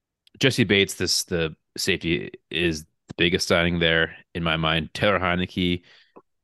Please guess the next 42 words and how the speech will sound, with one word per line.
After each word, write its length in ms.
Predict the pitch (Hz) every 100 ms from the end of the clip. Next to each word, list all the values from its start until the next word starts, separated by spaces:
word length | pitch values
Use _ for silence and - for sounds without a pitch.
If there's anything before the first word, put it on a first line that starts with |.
| -
is 140 | 85
a 60 | 82
fine 320 | - 87 85
signing 460 | - 87 87 85
for 360 | 82 - 87 82
a 100 | 78
Canton 320 | - 101 87
battle 340 | 90 90 87 80
with, 360 | 76 - - -
uh, 380 | 76 73 71 - -
Ritter. 680 | 85 85 85 98 104 101 - -
Um, 420 | - 76 73 76 76 _ _ _ _ _ _ _ _ _ _ _ _ -
I 80 | 101
know 140 | 98
we 140 | 92 87
linked 460 | 87 90 87 - - -
Atlanta 420 | 87 82 80 78
to 340 | - 82 80 -
Lamar 300 | 80 78 76
Jackson 420 | 80 76 - 80
when 60 |
we 40 | 80
did 160 | 78
our 100 | 71
first 520 | 73 - 76 76 - - _ _ _ _ _ -
Q 140 | 98
B 100 | 80
Carousel 420 | - 82 82 -
podcast. 600 | 78 90 85 98 87 85 - - _ _ _ _ _ _ _ _ -
Not 220 | 131 -
lucky 240 | 104 95 92
it 100 | 82
didn't 200 | 95 85
happen. 220 | 82 85
It, 240 | 87 95 -
it 80 | 95
was 160 | 90 -
kind 180 | 98
of 60 | 85 -
a 60 |
long 220 | 82 82
shot 260 | 80 - 82